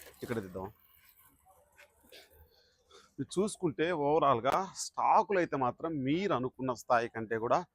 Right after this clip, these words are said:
నా వాస్తవంగా ఈ రోజు అయితే రెండు వేల ఇరవై రెండు కూడా పెట్టారంట ఈరోజు. అని నన్-, నేనైతే మాత్రం ఎక్కువ తిరిగాను, కానీ అంటే తెలిసిన వాళ్ళ దగ్గర మా-,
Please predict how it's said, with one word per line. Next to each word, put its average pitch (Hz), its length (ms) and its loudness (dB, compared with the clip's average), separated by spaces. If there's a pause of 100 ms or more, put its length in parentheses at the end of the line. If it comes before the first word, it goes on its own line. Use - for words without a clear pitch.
(400)
నా 151 140 8
వాస్తవంగా 156 720 4
ఈ 156 280 2
రోజు 160 220 6
అయితే 147 260 4
రెండు 143 260 2
వేల 139 260 6
ఇరవై 139 460 6
రెండు 127 320 0
కూడా 135 300 2 (920)
పెట్టారంట 139 400 6
ఈరోజు. 107 380 -6 (480)
అని 139 140 0
నన్-, 143 180 0 (160)
నేనైతే 156 340 6
మాత్రం 165 440 4
ఎక్కువ 156 340 -2
తిరిగాను, 160 440 6
కానీ 143 200 4
అంటే - 480 -6
తెలిసిన 160 400 2
వాళ్ళ 151 180 4
దగ్గర 143 140 2
మా-, 143 200 2